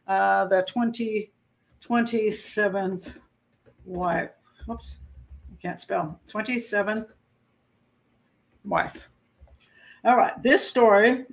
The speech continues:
is about, she loved romance novels too, by the way.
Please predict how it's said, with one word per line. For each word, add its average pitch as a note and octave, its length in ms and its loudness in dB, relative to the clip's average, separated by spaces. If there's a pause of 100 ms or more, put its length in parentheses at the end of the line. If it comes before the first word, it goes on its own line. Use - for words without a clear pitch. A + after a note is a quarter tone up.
is A3 180 2
about, A3+ 540 4 (3750)
she A#3 180 4
loved G#3+ 260 4
romance G3+ 400 0
novels E3 300 -4
too, F3 220 0 (100)
by F3 240 4
the D#3 180 -4
way. F3 380 0